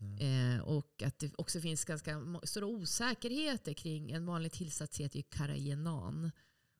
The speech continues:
Speaker 2: Och där har Europeiska myndigheten för livsmedelssäkerhet kommit fram till att det vetenskapliga underlaget som man haft för att godkänna det är för svagt egentligen.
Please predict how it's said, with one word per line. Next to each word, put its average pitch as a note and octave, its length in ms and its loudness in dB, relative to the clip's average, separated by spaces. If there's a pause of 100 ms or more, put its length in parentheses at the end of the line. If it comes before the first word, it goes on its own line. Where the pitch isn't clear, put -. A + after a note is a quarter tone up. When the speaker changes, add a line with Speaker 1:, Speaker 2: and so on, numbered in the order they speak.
(100)
Speaker 2:
Och D3+ 80 -4
där F3+ 260 6
har E3+ 180 6
Europeiska D#3 680 4
myndigheten C#3+ 720 4
för D3+ 80 2
livsmedelssäkerhet C3+ 960 2
kommit D3 280 -2
fram C3+ 280 2
till C3 220 0
att C3 100 2
det D3 60 0
vetenskapliga C#3 580 2
underlaget D#3 760 4
som D3+ 80 -2
man C#3 120 6
haft C#3+ 180 2
för - 200 -4
att C#3 100 -2
godkänna G3 540 2
det C3+ 160 0
är C#3 40 0
för - 160 0
svagt - 560 0
egentligen. - 560 -2